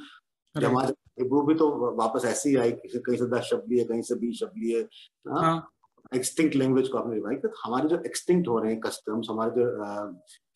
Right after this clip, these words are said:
Speaker 2: लैंग्वेज, अ, एक्सटिंक्ट हो रही है, वो, वो हम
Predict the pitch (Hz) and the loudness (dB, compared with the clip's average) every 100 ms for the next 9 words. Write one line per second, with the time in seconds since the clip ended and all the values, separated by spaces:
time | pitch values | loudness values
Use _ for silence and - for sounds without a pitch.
0 | - 127 120 131 139 156 156 - 151 131 | -8 -2 2 4 6 4 2 -4 -2 0
1 | 123 123 - - - 120 - 175 180 175 | 0 -2 -8 -14 -6 -4 -4 -6 -8 -6
2 | 214 196 190 190 180 175 170 147 135 - | -6 -4 -6 -6 -12 -10 -6 -4 -4 -6
3 | - | -12